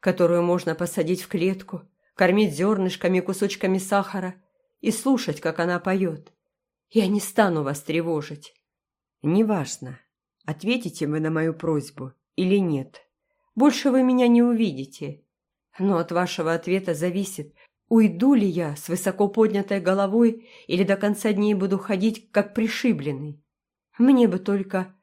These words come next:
хотелось знать, что вы не презираете меня, что будь всё иначе». «Нет, нет, я не это хотел сказать. Я не хочу пугать вас, чтобы вы потом не отказали мне в моей просьбе.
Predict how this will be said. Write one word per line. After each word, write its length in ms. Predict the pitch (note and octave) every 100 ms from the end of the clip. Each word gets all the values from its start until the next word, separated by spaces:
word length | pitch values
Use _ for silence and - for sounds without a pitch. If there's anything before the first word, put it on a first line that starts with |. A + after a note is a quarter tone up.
| _ _
хотелось 580 | - A3+ A#3 A3 G#3+ G#3
знать, 420 | A3+ A3 D3 - _ _ _ _
что 300 | - - G#3+
вы 420 | G#3+ A#3+ A#3 - _ _ _ -
не 200 | A3 B3
презираете 840 | A3+ A3+ B3 C4 C4 E3+ C#3+ D3+
меня, 400 | D#3+ D#3+ D3 - _ _ _ _ -
что 260 | - G#3
будь 260 | F#3+ A3+ A3+
всё 320 | - B3+ B3
иначе». 640 | B3+ C#4 A#3+ - D#3 C#3+ _ _ _ _ _ _ _ _
«Нет, 480 | F#3+ D#3+ - - - _ _ _ - _
нет, 440 | F#3+ G3+ E3+ - - -
я 360 | D3+ G#3+ G#3
не 320 | G#3+ A3+ C#4+ B3+
это 140 | F3+
хотел 420 | - G#3 G#3+ F3
сказать. 540 | E3+ - A3+ A3 D#3+ - - - -
Я 120 | A3
не 120 | B3
хочу 400 | A#3+ D#4+ - C#4
пугать 420 | G3 G#3 B3+ E3+
вас, 360 | C#3 D3 - - _ _ _
чтобы 420 | - - F3+ E3+ F#3
вы 100 | F#3+
потом 460 | G3 G#3 G#3+ F#3+ - _ -
не 160 | G#3+
отказали 560 | G#3 - A#3 A3+ A3+ G#3
мне 220 | G#3+ A3
в 40 | A3+
моей 280 | A#3 B3
просьбе. 680 | B3 D4+ A3+ D3 C#3 D3+